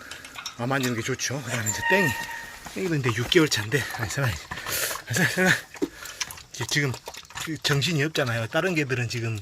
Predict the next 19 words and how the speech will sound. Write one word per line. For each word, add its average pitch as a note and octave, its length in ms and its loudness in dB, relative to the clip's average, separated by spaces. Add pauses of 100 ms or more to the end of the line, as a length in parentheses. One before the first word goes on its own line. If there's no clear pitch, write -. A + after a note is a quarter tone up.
(380)
조심히 D#3 320 4
먹는데 B2 300 -2
가만히 F#3+ 200 2
있어. G#3 80 6 (1300)
에이! D#4+ 80 8 (580)
해가지고 C#3 520 -2 (380)
어렸을 D3+ 260 6
때부터 D3 240 0
이렇게, B2+ 300 -2 (120)
에휴! - 240 4 (680)
그 C3 180 -2
귀를 C3+ 260 0
기르놔야 C#3+ 440 4
됩니다. B2 280 -2
가만히 G#3+ 220 2
있어. - 80 -6 (760)
어렸을 D3+ 300 4
때 D#3 80 4
이렇게 C#3 280 4